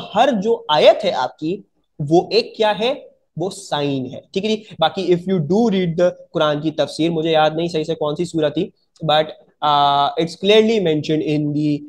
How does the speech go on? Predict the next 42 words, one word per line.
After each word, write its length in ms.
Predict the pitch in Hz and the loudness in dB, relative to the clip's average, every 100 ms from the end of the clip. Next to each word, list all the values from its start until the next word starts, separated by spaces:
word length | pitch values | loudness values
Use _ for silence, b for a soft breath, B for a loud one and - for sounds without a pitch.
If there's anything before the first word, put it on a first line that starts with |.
| - 143 | -10 -6
uh, 180 | 143 131 | -4 0
Quran 320 | 151 151 143 139 | 0 2 0 -2
as 140 | 135 | 0
well 180 | 139 196 - _ 196 | 0 -2 -6 _ 0
कि 80 | |
जो 260 | 170 160 214 | 0 4 4
हमारी 400 | 196 190 175 196 - | 4 0 2 0 0
आयत 400 | 156 170 196 - | 2 2 2 0
का 100 | 196 | 0
गौर 380 | 185 143 160 226 | 0 2 4 4
करते 320 | 190 147 - | 4 0 -2
हैं, 140 | 110 - _ _ _ | -12 -14 _ _ _
आयत 340 | 165 202 226 226 | 4 6 4 2
का 100 | 240 | -2
मतलब 380 | 226 226 240 - | -2 0 0 2
अब 140 | 170 151 | 0 0
हो 100 | 160 | -2
सकता 280 | 175 185 202 | -2 0 4
है 60 | 214 | 4
वो 80 | 208 | 4
कुरान 320 | 170 151 143 | 2 2 0
की 100 | 175 | 2
आयत 220 | 175 190 190 | 2 0 -2
की 80 | 202 | -2
बात 200 | 202 202 | 0 -2
हो 60 | |
रही 120 | 190 | -2
हो 160 | 214 226 _ | -2 -4 _
या 80 | 165 | 0
हो 120 | 175 190 | 0 0
सकता 320 | 196 196 190 | -2 0 2
है 60 | 185 | 2
वो 120 | 190 | 0
साइंस 540 | - 180 196 196 160 | -2 -2 0 0 -2
की 120 | 160 | -2
बात 200 | 131 110 - | -2 -4 -6
हो 80 | 98 | -12
रही 100 | - | -14
हो, 60 | _ 214 | _ -4
ठीक 80 | |
है 100 | 220 | -4
जी। 80 | 220 | -4